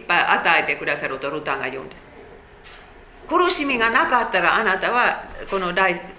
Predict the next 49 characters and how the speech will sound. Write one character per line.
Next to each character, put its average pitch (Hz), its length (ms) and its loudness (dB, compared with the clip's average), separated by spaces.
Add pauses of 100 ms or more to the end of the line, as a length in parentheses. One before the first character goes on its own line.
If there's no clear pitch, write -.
(100)
二、 175 220 -4 (220)
第 175 220 0 (260)
二 165 140 -10
か 139 200 -8
三 156 300 -4
の 143 80 -2
戒 156 400 -4
め 131 100 -8
を 113 100 -8 (220)
守 220 220 4
る 170 60 2
こ 156 140 -2
と 143 140 -2
が 143 140 -4
で 185 140 2
き 147 120 -4
な 123 100 -10
い。 - 20 -16 (1900)
本 285 200 0
当 233 140 4
に 214 120 4
も 190 440 2
う - 20 -14
自 190 140 -6
分 202 160 0
の 175 100 0
子 196 140 0
供 170 240 0
が 143 220 -4 (640)
死 - 180 -8
に 185 120 0
か 190 140 0
か 175 140 2
っ 170 100 -4
て 156 100 0
い 160 60 -2
る 170 100 -4
と 165 120 -6
か、 156 120 -2
そ 220 140 0
う 208 40 4
い 202 60 4
う 180 160 0
福 196 220 -6
音 175 100 -2
書 165 140 -6
の 156 120 -4
人 160 240 -4
は 190 360 0